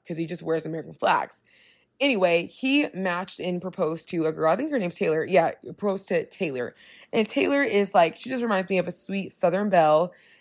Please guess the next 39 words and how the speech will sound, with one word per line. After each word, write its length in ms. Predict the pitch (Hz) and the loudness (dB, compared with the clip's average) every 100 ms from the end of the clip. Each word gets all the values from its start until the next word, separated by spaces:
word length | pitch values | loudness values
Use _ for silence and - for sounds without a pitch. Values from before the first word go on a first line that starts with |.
| _ 185 | _ 0
And 380 | 190 180 180 - | 2 2 0 0
during 240 | 190 262 294 | 0 2 0
the 60 | |
pods, 500 | - 180 170 165 - | 2 4 6 6 2
they 260 | 170 165 160 | -4 -2 -2
had 220 | 165 160 | 0 0
a 20 | |
good 160 | 170 156 | -2 -4
conversation, 640 | 165 160 151 220 233 - | -6 -6 -4 -2 -2 -4
and 120 | 202 190 | -2 0
I 40 | |
actually 380 | 196 240 - 262 | 0 0 -6 -4
liked 400 | 165 165 196 190 | 2 0 0 -2
their 120 | 170 | 0
relationship 500 | 151 160 175 175 170 | 0 -6 -8 -10 -8
in 80 | 165 | -6
the 80 | 156 | -6
pod. 400 | 156 147 170 180 | -2 0 0 -2
I 20 | |
was 100 | 180 | -2
like, 120 | 185 | -2
"Okay, 260 | 285 311 254 | -2 0 0
they 160 | 254 | -2
seem 240 | 262 254 233 | -6 -6 -2
like 220 | 214 202 _ _ _ _ | -2 -4 _ _ _ _
a 80 | 190 | 0
good 220 | 185 190 | 0 -2
pair. 380 | - 240 233 233 | 0 4 4 4
They 120 | 190 | 0
seem 320 | 190 185 165 | -4 -6 -2
both 240 | 165 170 - | 2 2 0
calm 300 | - 165 156 | 2 2 2
and 100 | 151 | -6
collected. 600 | 151 170 202 - 196 185 | 0 2 2 0 -2 0
They're 80 | 165 | -2
not 180 | 143 | 0
over 140 | 151 143 | -2 -4
the 120 | 175 | -10
top. 520 | - 220 208 202 - | 0 4 6 4 0